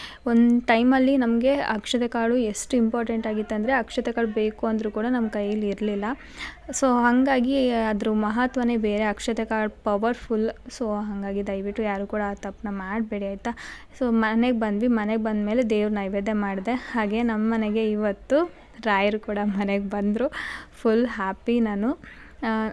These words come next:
ಅಂದ್ಕೊಂಡಿರಲಿಲ್ಲ, ಆಯಿತಾ? So ಅಂದ್ಕೊಂಡಿರಲಿಲ್ಲ ರಾಯರು ನಮ್ಮ ಮನೆಗೆ ಬರ್ತಾರೆ ಅಂತ ಹೇಳಿ. ಅಂದ್ಕೊಳ್ದೇ ಇರೋ ರೀತಿ ರಾಯರು ನಮ್ಮ ಮನೆಗೆ ಪ್ರವೇಶ ಮಾಡಿದರು.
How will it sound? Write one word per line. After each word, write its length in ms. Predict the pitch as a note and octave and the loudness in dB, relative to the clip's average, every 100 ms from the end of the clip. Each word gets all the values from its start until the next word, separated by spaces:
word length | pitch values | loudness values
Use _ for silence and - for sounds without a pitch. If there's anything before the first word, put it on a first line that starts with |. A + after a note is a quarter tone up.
| - | 2
ಅಂದ್ಕೊಂಡಿರಲಿಲ್ಲ, 760 | B3 C4+ D#4 C4 A3 F#3+ F3+ F3+ - - - - - - - - - | 4 6 6 6 6 2 -2 -4 -8 -18 -20 -20 -20 -20 -20 -20 -6
ಆಯಿತಾ? 420 | A3 G#3 A#3 G#3+ - | -2 0 0 -2 -4
So 120 | - | 0
ಅಂದ್ಕೊಂಡಿರಲಿಲ್ಲ 1080 | G#3+ G3+ A#3 - C4+ B3 A#3+ A3 G#3 G3+ A#3+ E4 | 0 2 0 2 2 4 4 4 2 2 0 0
ರಾಯರು 360 | G#3+ G3+ G3+ | 0 0 -2
ನಮ್ಮ 140 | G#3 G3 | -4 -2
ಮನೆಗೆ 220 | G3+ G3+ | -4 -4
ಬರ್ತಾರೆ 480 | F#3+ - - B3 A#3+ | -4 -6 -4 0 0
ಅಂತ 180 | G#3+ | 0
ಹೇಳಿ. 240 | G#3 G3+ B3 | -2 -2 -2
ಅಂದ್ಕೊಳ್ದೇ 760 | - A3 A#3+ B3+ - B3+ B3 | -2 0 0 2 2 2 4
ಇರೋ 180 | B3 A#3+ | 4 2
ರೀತಿ 480 | A3+ A#3+ C4+ - D4+ | 0 0 -2 -2 -2
ರಾಯರು 580 | A#3 G3 G#3 D4 F#4+ D4+ | 0 0 -2 -4 -4 -4
ನಮ್ಮ 200 | G#3 G3 | -2 -2
ಮನೆಗೆ 180 | G3 A3+ | -4 -4
ಪ್ರವೇಶ 440 | - F#3+ G#3 - | -4 -4 -6 -4
ಮಾಡಿದರು. 640 | G#3+ G3 G#3+ B3 A3 B3+ | -4 -2 -2 0 0 -2